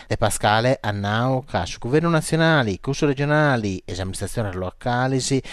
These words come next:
depende vari tutto, può avere sa secondo vasi e tornare a avere a su manco is imprese accanto un ordine del rischio de contagio. Questo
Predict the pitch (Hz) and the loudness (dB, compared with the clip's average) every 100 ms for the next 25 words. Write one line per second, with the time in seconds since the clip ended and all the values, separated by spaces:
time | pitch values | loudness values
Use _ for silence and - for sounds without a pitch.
0 | - 104 107 98 104 104 104 98 127 143 | -8 -8 -6 -6 -4 -2 -2 -2 0 0
1 | 135 - 147 - 107 107 120 117 113 104 | 0 0 0 2 0 2 0 0 -4 -4
2 | 107 98 104 160 170 156 127 113 101 98 | -6 -6 -2 0 0 -2 2 2 2 -2
3 | 87 107 110 - 95 - 95 110 104 95 | -4 -4 -6 -8 -8 -6 -4 -2 -2 -4
4 | 98 117 135 123 123 104 - - 95 117 | -2 2 2 2 -2 -2 -10 -10 -8 -4
5 | 113 120 127 135 147 - 107 110 110 101 | 0 0 0 -2 -2 -2 -4 -6 -4 -4
6 | 95 92 101 120 123 110 - 107 107 107 | -4 -4 -2 -2 -2 -4 -4 -4 -2 -4
7 | 104 92 85 95 117 98 98 107 127 131 | -8 -8 -6 -2 -2 -2 -6 -4 -4 -4
8 | - 151 139 135 135 139 95 78 73 - | -4 -4 0 -2 -2 -2 -4 -4 -8 -12
9 | 80 76 - - - - 123 117 - 127 | -12 -12 -14 -20 -16 -6 -4 -4 -2 -4